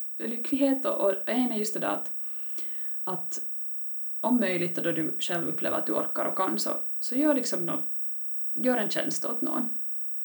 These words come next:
Erbjud din hjälp. Ehm, kanske nu i coronatiden vi, vad många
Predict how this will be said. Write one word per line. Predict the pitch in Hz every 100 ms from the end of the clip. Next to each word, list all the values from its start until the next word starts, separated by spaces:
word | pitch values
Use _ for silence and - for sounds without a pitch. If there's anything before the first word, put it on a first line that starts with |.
| - - - -
Erbjud | 117 196 190
din | 104
hjälp. | 101 - - - - - - - - - -
Ehm, | - 185 208 208 - - - - - - - - - - - - 185 214 -
kanske | - -
nu | 196 202 190 202 -
i | 214
coronatiden | 220 202 202 185 185
vi, | - -
vad | 202 196
många | 196 190 110